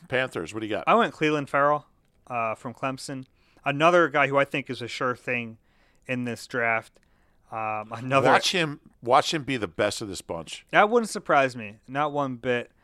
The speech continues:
Speaker 2: Uh, the Panthers can use some help there. Uh, Julius Peppers retired at the age of eighty-five,
Speaker 1: <laughs>
Speaker 2: so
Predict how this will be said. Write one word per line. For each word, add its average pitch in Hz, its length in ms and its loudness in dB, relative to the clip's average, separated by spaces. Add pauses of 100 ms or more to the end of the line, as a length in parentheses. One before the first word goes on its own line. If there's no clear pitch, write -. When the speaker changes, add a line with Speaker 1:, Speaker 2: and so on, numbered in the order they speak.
(240)
Speaker 2:
Uh, 117 200 -2
the 123 120 -16
Panthers 156 580 -2
can 139 220 -12
use 135 180 -6
some 131 160 -10
help 123 300 -4
there. 120 340 -4 (380)
Uh, 110 220 -6
Julius 139 380 -6
Peppers 127 600 -4
retired 120 500 -2
at 113 60 -8
the 117 160 -6
age 117 160 -2
of 113 80 -4
eighty-five, 113 640 -4 (300)
Speaker 1:
<laughs> - 300 -20
Speaker 2:
so 110 460 -6